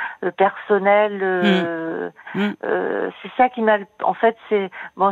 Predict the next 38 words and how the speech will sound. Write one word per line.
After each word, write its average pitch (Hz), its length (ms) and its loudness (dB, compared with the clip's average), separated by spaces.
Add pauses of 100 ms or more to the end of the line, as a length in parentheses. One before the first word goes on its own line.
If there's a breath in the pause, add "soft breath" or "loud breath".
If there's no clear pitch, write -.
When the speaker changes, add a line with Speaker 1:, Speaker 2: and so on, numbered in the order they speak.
(120)
Speaker 1:
c'est 196 60 0
vrai 190 140 4
que 175 80 -10
j'ai 175 80 -6
eu 175 60 -6
des 170 140 0
compagnons, 202 720 0 (320 loud breath)
mais 185 340 -2
ça 185 100 2
a 180 60 2
jamais 196 180 -2
Speaker 2:
Oui, 254 260 0
mais, 185 240 0
Speaker 1:
fonctionné 196 300 2
Speaker 2:
mais 208 100 4
Speaker 1:
parce 196 120 0
Speaker 2:
vous 226 40 -2
pouviez 220 360 2
Speaker 1:
que, 185 100 -4
Speaker 2:
pas 214 160 2
Speaker 1:
voilà. 202 220 0
Speaker 2:
investir 185 380 -2
vraiment 226 380 -4
si - 200 -10
vous 180 240 0
espériez 190 520 2
au 190 80 0
fond 175 200 -4
de 170 60 0
vous 175 180 -2
qu'il 170 200 0
Speaker 1:
Ouais, 156 140 4
Speaker 2:
revienne 180 360 2
Speaker 1:
voilà. 185 160 2
Speaker 2:
et 180 60 -4
qu'il, 175 180 0
euh, 156 260 0
Speaker 1:
Mm, - 20 -8